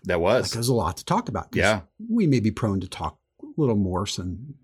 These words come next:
Speaker 2: some people sometimes.
Speaker 1: You think?
Speaker 2: Yeah.
Speaker 1: Yeah, yeah, yeah, yeah.
Speaker 2: And, uh, so we're like, "All right, let's be kind to our viewers and let's, uh, g-, make this bite-sized." So
Speaker 1: Yeah.
Speaker 2: we did that, and then that'll let us feature some extra interviews. A little bit like we're doing here, uh, or just did for Little Sebastian as well.
Speaker 1: Yeah.
Speaker 2: The other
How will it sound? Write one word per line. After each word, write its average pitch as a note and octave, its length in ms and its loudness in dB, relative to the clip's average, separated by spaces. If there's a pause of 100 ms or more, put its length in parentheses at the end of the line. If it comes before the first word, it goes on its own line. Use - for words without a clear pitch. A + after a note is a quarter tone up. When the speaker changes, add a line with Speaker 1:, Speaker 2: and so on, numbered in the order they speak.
(100)
Speaker 2:
some F2+ 220 -6
people G2+ 240 -8
sometimes. B2 460 2
Speaker 1:
You C3 100 10
think? C3 480 4
Speaker 2:
Yeah. D3+ 340 6
Speaker 1:
Yeah, - 20 0
yeah, F#2 160 6 (120)
yeah, E2 160 4
yeah. - 80 4 (100)
Speaker 2:
And, D3 160 6
uh, B2+ 220 6 (200)
so C4+ 140 0
we're D4 140 2
like, G3+ 160 4
"All G#3+ 120 4
right, C3+ 140 4
let's F#3 180 2
be F#3+ 100 4
kind D#3 400 4
to - 100 0
our D3+ 180 6
viewers C3 500 6
and C3 180 6
let's, C#3+ 240 2
uh, B2+ 200 2 (220)
g-, - 80 -6 (160)
make E3+ 240 2
this C3+ 160 4
bite-sized." - 540 -2 (120)
So C4+ 80 2
Speaker 1:
Yeah. E4 200 8
Speaker 2:
we C#3 40 8
did A2 120 4
that, A#2 180 0
and D3 120 4
then B2+ 120 6
that'll B2+ 200 4
let A2+ 160 4
us A2+ 200 -2 (140)
feature G#2+ 280 -2
some A2+ 160 0
extra D#3+ 300 -2
interviews. A#2 440 -2
A - 440 -8
little G#4 140 4
bit F#3+ 120 6
like C3+ 220 4
we're C3 80 4
doing A#2 280 4
here, A2 260 4
uh, B2 340 0
or G#2+ 120 0
just C3 280 0
did A2+ 240 2
for G#2 240 0
Little A2 240 0
Sebastian G#2+ 460 -2
as F#2 120 -6
well. C#3 420 0
Speaker 1:
Yeah. D#3+ 240 2 (300)
Speaker 2:
The - 180 -2
other G4+ 200 4